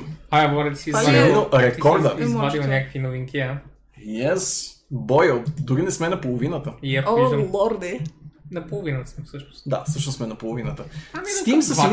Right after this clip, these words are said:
Speaker 3: минали
Speaker 1: часа
Speaker 3: рекорда. Осемнайсет шибани милиона човека. God damn, не спряхте да влизате в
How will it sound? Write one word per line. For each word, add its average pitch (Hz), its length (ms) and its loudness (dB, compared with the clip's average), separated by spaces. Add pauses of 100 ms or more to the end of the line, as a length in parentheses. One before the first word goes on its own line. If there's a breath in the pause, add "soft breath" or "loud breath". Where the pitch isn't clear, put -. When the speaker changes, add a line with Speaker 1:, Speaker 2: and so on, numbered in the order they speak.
Speaker 3:
минали 320 180 6
Speaker 1:
часа 156 240 4
Speaker 3:
рекорда. 185 460 4
Осемнайсет 135 920 0 (140)
шибани 233 600 0
милиона 131 580 4
човека. 127 480 -2
God 165 360 2
damn, 196 260 2
не 143 80 2
спряхте 165 360 0
да 202 120 0
влизате 196 320 -4
в 151 120 0